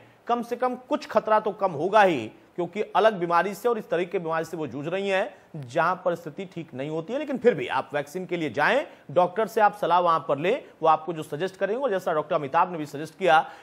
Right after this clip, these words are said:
कि बहुत ज्यादा ऐसा नहीं है कि खतरा है कि आप vaccine नहीं ही लगवाएं अपने mother को, आप जरूर लगवाएं।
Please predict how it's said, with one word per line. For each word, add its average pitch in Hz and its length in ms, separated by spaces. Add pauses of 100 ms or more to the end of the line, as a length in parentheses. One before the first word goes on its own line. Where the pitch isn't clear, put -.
कि 208 120
बहुत 185 420
ज्यादा 190 360
ऐसा 220 280
नहीं 196 160
है 190 120
कि 202 120
खतरा 175 300
है 170 160
कि 175 120
आप 160 180
vaccine 139 340
नहीं 139 380
ही 185 60
लगवाएं 156 340
अपने 143 200
mother 127 180
को, 165 160
आप 180 160
जरूर 160 240
लगवाएं। 107 380